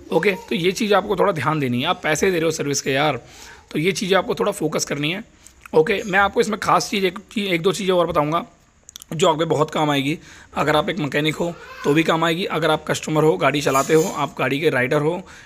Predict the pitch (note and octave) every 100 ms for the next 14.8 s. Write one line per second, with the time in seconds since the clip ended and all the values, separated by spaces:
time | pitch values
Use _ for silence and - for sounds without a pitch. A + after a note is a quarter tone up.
0 | _ - F3+ - F3+ - F3+ A3 E3+ G3+
1 | G3 D#3+ - E3 G#3 C4+ B2+ B2 A#2+ -
2 | - - - - - F#3 D#3 D#3+ G3+ E3
3 | D#3+ F3 - D3+ - F#3+ G#3 F3+ F3 F#3
4 | F3+ - D#3 D#3 D#3 G3 F#3+ D#3+ D3+ F3
5 | E3 D#3 D#3 E3 D3 D3 D3 B2+ A#2+ A#2
6 | A2+ - - - D3+ D#3+ G3 G3 F#3 F#3
7 | E3 F#3 G3 D#3 D#3+ E3 D#3+ D3+ D#3+ E3+
8 | F3+ C3+ - D#3 E3 E3+ F#3+ - - _
9 | - - C#3+ D#3+ D#3+ D#3+ G3 A3+ E3+ D#3+
10 | F3+ E3 D3+ F#3 G3+ - - C#3+ D3 E3+
11 | G3 - E3 F3+ - C3 C#3 B2 G#2 -
12 | - - _ - F#3 C#3+ E3+ G3 D#3 F#3+
13 | D3+ D#3 F#3+ F3+ D3 D3+ E3 E3 D#3 -
14 | C3 C#3 D#3 D3 C#3 D#3+ D#3